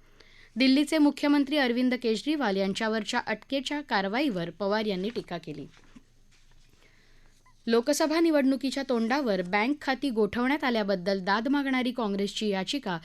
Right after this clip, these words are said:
दिल्ली उच्च न्यायालयानं फेटाळली आहे. काँग्रेसनं काल लोकसभेसाठी सत्तावन्न उमेदवारांची यादी जाहीर केली. त्यात राज्यातल्या सात उमेदवारांचा समावेश आहे. पुणे लोकसभा मतदारसंघातून रवींद्र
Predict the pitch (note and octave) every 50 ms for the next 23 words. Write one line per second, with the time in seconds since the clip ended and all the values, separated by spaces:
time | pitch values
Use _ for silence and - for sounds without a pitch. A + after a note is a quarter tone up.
0 | - - - - - G#3 A#3 B3+ C4 C#4 F4 E4+ D4+ C4 - D#4+ D4 C#4 C4 A#3+
1 | A#3 A#3 A#3+ A#3 A#3 B3+ D4 C#4+ A3+ F#3+ F3+ G3+ F#3 F#3 F3+ F3+ F3 E3 D#3 E3
2 | C#3+ - - - _ _ _ _ - - - - - - B3 A#3+ B3+ C4+ D#4 E4+
3 | - - F4+ F#4+ G4+ - B3+ A3+ A3 A3 G#3+ G#3+ G#3+ C4+ C#4+ - D#4 C4+ D4 C#4+
4 | - C#4+ C4+ - D4 C#4+ - B3 A#3 - - A#3+ A#3 B3 C4+ C#4 D4+ E4 D4+ A#3+
5 | A3+ A3+ G#3+ G#3 A3 G#3+ G#3+ A3 G#3+ - C#4 C#4 A#3+ G3 F3+ F#3 G3+ F#3 F#3+ F#3
6 | F#3 F3 E3+ E3 F3 D#3+ D#3+ D#3+ D#3+ - - _ _ _ - - - - - -
7 | B3 A#3+ B3 A#3+ B3 A#3 G#3+ G#3 F#3+ B3 B3 A#3 B3+ B3+ C#4 D#4+ - - B3+ A#3+
8 | C#4 - - B3+ A3+ A3 A3 G3+ G3+ G#3 G3+ G3+ G3+ G3+ - B3 C#4 - - G#3
9 | G3 F3+ F3 F3 E3 - E3+ D3 D#3+ - - - _ _ _ - - - - -
10 | - - - _ - C4 C#4 C#4+ D#4+ F#4+ F#4 E4 D4 B3+ D4 D4 - D4 B3+ C4+
11 | C#4+ C4+ B3 A#3 - A3+ G#3 A3 G#3+ G#3+ G#3+ - G#3+ G3+ G3 A3 B3+ C4 - G3
12 | E3+ E3+ F3 F3 G3+ G3 G3+ A3 A3+ A3 A3 A#3 B3